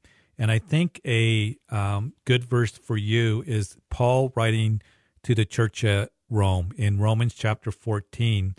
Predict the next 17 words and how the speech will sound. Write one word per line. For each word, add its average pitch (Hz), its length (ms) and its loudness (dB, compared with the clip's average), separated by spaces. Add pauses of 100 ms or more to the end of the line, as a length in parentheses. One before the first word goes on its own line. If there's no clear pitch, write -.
(380)
He's 120 240 0
talking 139 400 2
about 110 460 2
our 104 160 2
liberty 98 600 -2 (240)
in, 104 360 2
in 107 280 2
verses 113 640 -2 (440)
or 104 140 4
chapters 113 500 0
twelve 120 360 0
through 110 140 -2
sixteen 95 800 -4
or 98 220 -6 (340)
twelve 113 340 0
through 104 160 -4
fifteen. 92 800 -4